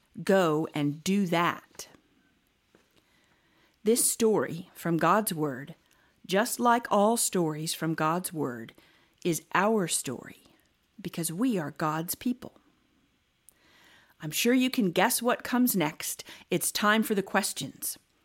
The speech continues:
Here we go. Question one, and listen again to these words from the story. "Love the Lord your God with all your heart, and with all your soul,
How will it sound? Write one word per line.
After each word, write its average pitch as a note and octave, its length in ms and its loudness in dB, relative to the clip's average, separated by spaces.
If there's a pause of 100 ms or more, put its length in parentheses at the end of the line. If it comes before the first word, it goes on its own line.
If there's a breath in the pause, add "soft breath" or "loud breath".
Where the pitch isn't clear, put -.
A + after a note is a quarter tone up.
(120)
Here A#3 220 2
we A3+ 140 0
go. F#3+ 320 2 (1400 soft breath)
Question C4 520 2
one, F#3+ 420 2 (680 soft breath)
and D#3+ 200 0
listen B3+ 380 2
again G3 340 2
to F#3 120 -2
these F#3 320 -2
words E3 340 0
from D#3+ 220 0
the D#3+ 60 -2
story. - 500 -4 (840 loud breath)
"Love G3 560 4
the D#4+ 100 2
Lord A3+ 360 2
your A3+ 140 0
God D#3+ 400 0
with D#3 280 -4
all G3 180 4
your B3 180 0
heart, - 520 -4 (340 loud breath)
and D#3 120 -2
with D#3 120 -2
all D3 140 2
your B2+ 160 -2
soul, A#3 680 2